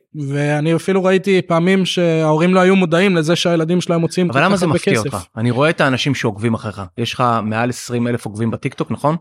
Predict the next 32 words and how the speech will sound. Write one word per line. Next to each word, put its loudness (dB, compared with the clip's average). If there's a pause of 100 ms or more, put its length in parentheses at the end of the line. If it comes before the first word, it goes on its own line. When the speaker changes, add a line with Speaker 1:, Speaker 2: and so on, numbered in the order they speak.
Speaker 1:
נכון. -6 (280)
Speaker 2:
אני 0
רואה 2
את -2
האנשים 2
האלו. 0 (340)
אתה -4
יצרת 0
קהילה -2 (360)
מטורפת. -2 (220)
אתה -10
יודע, 2
אתה, -4
אתה -2
הפכת, -2
אני, -2
אני 2
אפילו 0
יודע, 2
אתה, -2
אתה -2
מנטור, 2
אתה -4
כמו 2
אח 0
גדול 2
בשבילם, 0
אתה, -2
אתה, -8
הם 0
מקשיבים 0
לך. 0